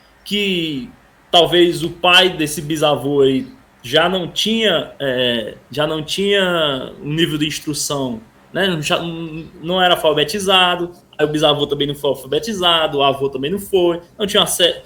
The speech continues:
né, acesso a, a, a um material interessante pra estudar.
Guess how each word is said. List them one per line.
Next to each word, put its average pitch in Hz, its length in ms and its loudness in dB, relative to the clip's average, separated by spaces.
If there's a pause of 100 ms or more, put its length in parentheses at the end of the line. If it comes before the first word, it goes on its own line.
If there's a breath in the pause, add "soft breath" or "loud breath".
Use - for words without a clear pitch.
(160)
né, 196 340 2 (300 loud breath)
acesso 165 460 0
a, - 40 2
a, - 680 -8 (560)
a 135 180 -6
um - 20 -4
material 139 840 2
interessante 185 840 -2
pra - 120 -2
estudar. 175 720 -4